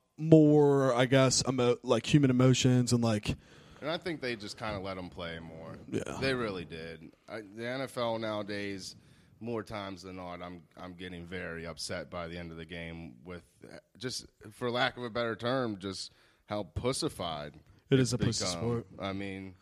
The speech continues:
Speaker 1: It's a very
Speaker 2: it's
Speaker 1: pussy
Speaker 2: ridiculous.
Speaker 1: sport.
Speaker 2: You can't, you can't flick the quarterback's helmet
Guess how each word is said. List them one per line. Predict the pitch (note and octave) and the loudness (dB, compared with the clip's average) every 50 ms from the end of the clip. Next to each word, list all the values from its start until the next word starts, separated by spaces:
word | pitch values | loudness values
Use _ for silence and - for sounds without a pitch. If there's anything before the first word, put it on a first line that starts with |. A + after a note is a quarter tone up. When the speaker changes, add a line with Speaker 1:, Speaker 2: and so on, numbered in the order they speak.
| _ _ _ _ _ _ _ _ _ _ _ | _ _ _ _ _ _ _ _ _ _ _
Speaker 1:
It's | - - | -10 -6
a | - | 0
very | C3 B2+ B2 A#2+ | 2 2 2 2
Speaker 2:
it's | - | 2
Speaker 1:
pussy | C3 B2+ D#3 E3+ | 0 0 0 0
Speaker 2:
ridiculous. | A#2+ - | -2 -4
Speaker 1:
sport. | G#2 G2+ B2 B2 B2+ C#3+ | -2 -2 -2 -2 -2 -4
Speaker 2:
You | D#3 | -6
can't, | - - E3+ E3 C#3+ A2+ G#2+ G#2+ | -6 -8 -8 -8 -8 -8 -10 -8
you | C3+ C#3 D3+ | -6 -6 -6
can't | - - E3 D#3+ D3 C#3 B2 G#2 - _ _ _ _ _ _ _ _ _ _ _ _ _ _ _ | -6 -6 -8 -8 -8 -8 -10 -12 -14 _ _ _ _ _ _ _ _ _ _ _ _ _ _ _
flick | - - - - C3+ C#3+ C3 A2 G2+ _ _ _ _ - | -20 -20 -16 -10 -8 -6 -6 -8 -10 _ _ _ _ -14
the | A2 | -14
quarterback's | G#2 - A#2+ A#2 A#2 A2+ G#2+ F#2 F2 F#2 F2 F2 F2 F2+ - - - | -12 -10 -8 -8 -8 -8 -8 -8 -10 -10 -10 -10 -12 -14 -14 -14 -14
helmet | - G#2+ G#2 G2+ G2 F#2 E2 D2+ - | -10 -8 -8 -8 -8 -10 -10 -12 -14